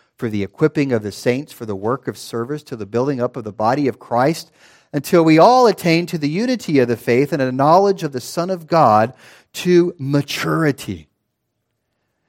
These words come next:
So he gave us each a place in the body with different roles and responsibilities and gifts. And as a actual body of Christ, we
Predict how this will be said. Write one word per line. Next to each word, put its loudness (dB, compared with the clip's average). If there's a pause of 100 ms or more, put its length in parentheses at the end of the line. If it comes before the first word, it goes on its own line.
(180)
So 4
he 0
gave 2
us 2
each -4
a 0
place 2
in -4
the -2
body 2
with -2
different -4
roles 2
and -4
responsibilities -4
and -8
gifts. 0 (760)
And 0
as 2 (100)
a 2
actual -2
body 2
of 0
Christ, 0
we -2